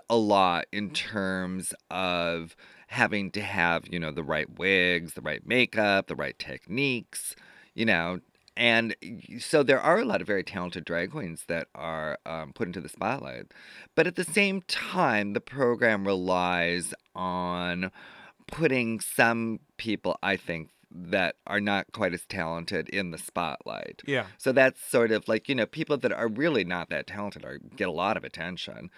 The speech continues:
Speaker 2: Yeah.
Speaker 1: And then some people who are very talented get some great attention, which they deserve.
Speaker 2: Yeah.
Speaker 1: So I think back in my day, it ran the range, but people weren't being careerist back then, too. You were doing drag because it was fun. I mean,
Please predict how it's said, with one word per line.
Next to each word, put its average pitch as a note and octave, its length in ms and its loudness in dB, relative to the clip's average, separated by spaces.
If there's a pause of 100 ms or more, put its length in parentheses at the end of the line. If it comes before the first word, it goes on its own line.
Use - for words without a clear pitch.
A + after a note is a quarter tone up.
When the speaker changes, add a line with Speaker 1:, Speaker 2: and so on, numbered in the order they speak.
Speaker 2:
Yeah. - 160 -12
Speaker 1:
And E3+ 100 2
then F#3 100 4
some F#3+ 120 2
people F#3 240 0
who D#3+ 160 2
are C3 180 4 (100)
very A#2 200 2
talented G#2+ 440 -4 (220)
get A#2+ 180 2 (560)
some G#2+ 180 -2
great A2 280 2
attention, C2 560 -6
which - 140 -6
they G2 100 4
deserve. E2 760 -4
Speaker 2:
Yeah. B2+ 120 -6 (320)
Speaker 1:
So D3 480 8
I D3+ 60 4
think G3+ 380 0
back A#2 220 4
in G#2+ 80 -4
my F2 160 -2
day, F2+ 340 0
it - 140 -4
ran A#2+ 240 0
the F#2 100 -2
range, D#2 560 -6 (200)
but - 160 -2
people A#3+ 280 -4
weren't F3+ 240 -4
being A2 300 0
careerist A#2+ 920 -4
back D#2 300 -6
then, C2+ 240 -6
too. A#2 180 -2
You F#2+ 120 -2
were A2+ 80 0
doing B2 200 -2
drag G2+ 300 0
because F2+ 200 -6
it E2+ 80 -14
was E2+ 100 -14
fun. C#2+ 520 -2
I C#2 40 -10
mean, G2+ 200 -4